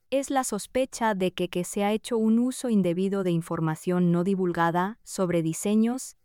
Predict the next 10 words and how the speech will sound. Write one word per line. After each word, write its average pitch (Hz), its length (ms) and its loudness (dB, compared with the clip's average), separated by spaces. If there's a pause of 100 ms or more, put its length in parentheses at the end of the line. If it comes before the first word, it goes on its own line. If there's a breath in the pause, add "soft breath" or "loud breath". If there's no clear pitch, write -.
y 185 140 -2
procesos 208 580 -4
de 214 100 0
fabricación 175 920 0
en 175 160 2
el 165 140 2
marco 202 460 2
de 185 100 2
la 165 160 2
competencia 175 960 -2